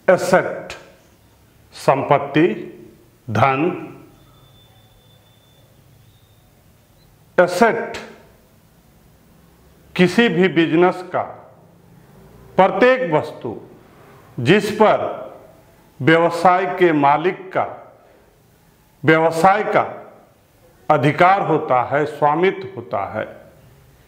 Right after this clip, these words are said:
इतना ही नहीं, वैसे भी अमाउंट जो दूसरे व्यक्ति से लेना है, इसको हम लोग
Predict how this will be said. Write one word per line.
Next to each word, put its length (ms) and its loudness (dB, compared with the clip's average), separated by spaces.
इतना 340 2
ही 200 0
नहीं, 440 -4
वैसे 480 2
भी 240 0
अमाउंट 640 -2
जो 200 2
दूसरे 540 2
व्यक्ति 460 -4
से 220 -2
लेना 380 0
है, 240 -10
इसको 340 0
हम 280 -6
लोग 240 -4